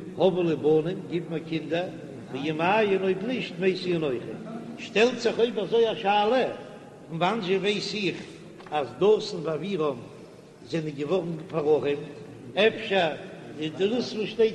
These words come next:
אין פסוק, כמעשה כל אנושים, איז געווען, אנדערע סיבות אדער בלינד אדער מצורע, אי דערן האט עס שוין פריער געזאגט, דארף זיין. איך קען נישט זאגן, זיי זענען געווען בלינד, ווייל זיי האבן דאך געזאגט,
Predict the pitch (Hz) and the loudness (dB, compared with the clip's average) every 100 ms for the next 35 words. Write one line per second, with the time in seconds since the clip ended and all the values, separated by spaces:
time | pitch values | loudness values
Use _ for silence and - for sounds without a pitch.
0 | 220 202 - 226 233 - 170 - - - | -2 -8 4 6 6 2 -6 -6 -14 -16
1 | - 175 196 233 - 220 - 220 220 220 | -6 0 4 4 2 -8 -2 0 2 4
2 | 247 226 170 156 131 - - - 175 175 | 2 2 -4 -6 -8 -16 -14 -8 -4 0
3 | 190 220 208 170 143 - - 196 208 185 | 4 4 2 -2 -8 -14 -6 -2 -2 0
4 | 190 185 185 185 175 170 156 156 143 123 | -2 -2 -2 -2 -2 -4 -4 -4 -4 0
5 | 175 214 180 175 170 165 151 143 190 190 | 2 2 0 -4 -4 -2 -6 -4 0 0
6 | 175 185 185 - - - - 151 143 156 | 2 -2 -4 -12 -16 -16 -12 -4 0 2
7 | 208 233 208 202 185 175 170 - 226 208 | 2 2 0 -2 -6 -6 -8 -2 2 2
8 | 175 180 220 - - 180 170 143 180 156 | 2 0 -2 -2 0 2 2 4 4 4
9 | 127 113 - - - - - - 254 254 | 2 -4 -10 -16 -16 -18 -14 4 8 8
10 | 190 - 170 165 160 175 170 165 175 165 | 4 -2 -4 -4 -4 -4 -2 0 -2 0
11 | 170 175 170 170 - - - - - 170 | 0 0 0 -8 -14 -16 -18 -12 0 2
12 | 165 175 175 175 - 175 185 175 - | 2 -2 -2 -4 -4 -2 0 0 -2